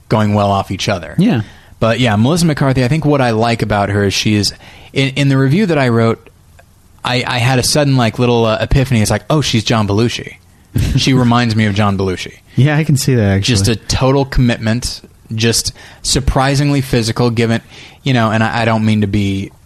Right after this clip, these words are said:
Speaker 1: mean or rude, but everybody knows this. I mean, she's bigger, you know, she's overweight, uh, but she uses it very, very well.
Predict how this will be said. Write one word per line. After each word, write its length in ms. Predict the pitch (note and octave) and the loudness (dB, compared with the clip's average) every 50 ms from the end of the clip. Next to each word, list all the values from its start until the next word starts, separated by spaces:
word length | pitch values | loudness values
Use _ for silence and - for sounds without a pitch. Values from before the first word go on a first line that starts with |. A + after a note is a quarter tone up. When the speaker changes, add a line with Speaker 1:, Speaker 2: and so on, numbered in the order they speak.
| - - - - - - - E2+ | -20 -20 -20 -20 -20 -20 -20 -20
Speaker 1:
mean 840 | - - - A2+ A2+ A2 G#2 A2+ A2+ A2+ A2+ B2+ C3+ C3 A#2 A2+ A2+ | -18 -18 -16 -14 -14 -14 -10 -4 -2 0 2 2 2 2 2 2 2
or 140 | G#2+ G#2+ G#2+ | 2 2 2
rude, 320 | A2 C3+ C3 A#2+ B2+ C3 | 2 2 2 2 2 2
but 120 | C3 C#3+ B2+ | 0 0 0
everybody 480 | B2+ B2 B2 A2+ G#2 A2+ G#2 G#2 G2+ | 0 0 0 0 0 0 0 0 -2
knows 280 | G2 G2 G#2 G2+ G2+ G#2 | -2 -2 -2 0 0 0
this. 140 | A2+ A2 - | -2 -2 0
I 80 | C#3 | 0
mean, 120 | C3+ C3 B2 | 0 0 0
she's 300 | - - C3 B2+ A#2 G2 | 0 0 0 0 0 -2
bigger, 540 | G2 G2+ A2 G2+ F2+ F2 F2+ G#2 A2 - - - - | -2 -2 -2 -2 -2 -4 -4 -6 -6 -8 -12 -18 -10
you 140 | - A#2+ A2 | -4 -2 -2
know, 200 | G2+ F#2+ G2 G2+ | -2 -2 -4 -6
she's 520 | G#2 - - G#2+ G#2 G2+ F#2+ - - - - - - | -6 -4 -2 -2 -2 -2 -2 -2 -4 -4 -6 -4 -2
overweight, 640 | A2 A2 G#2 G2+ G2 G2+ G2 F#2 F#2 G#2 - - - - - - - - - - - - - | -2 0 0 0 2 2 0 0 -2 -4 -6 -10 -16 -18 -20 -20 -20 -20 -20 -20 -20 -18 -10
uh, 380 | - G#2+ G2+ G2+ G2+ G2+ G2 F2+ | -6 -4 -2 0 0 0 -2 -4
but 260 | A2 G#2 A#2 G#2+ - | -4 -4 -4 -4 -2
she 160 | - - A#2 | -2 0 2
uses 460 | G#2+ G#2+ A#2 B2 A#2+ G#2+ A2+ G#2+ G#2 | 2 2 4 2 2 2 2 0 0
it 120 | A2 G#2+ F#2 | 0 0 -2
very, 440 | G2 F#2+ G2+ A2 A2+ A2+ A2 G#2+ | -4 -4 0 0 2 2 2 2
very 340 | G2 F#2+ G#2+ G#2 G2+ G2 F#2+ | 0 0 0 0 2 2 0
well. 640 | F#2 F2+ F2+ F#2 F#2+ F#2+ F2+ D#2+ D#2 D2 - - - | 0 -2 -2 -2 0 0 0 -2 -4 -6 -8 -10 -6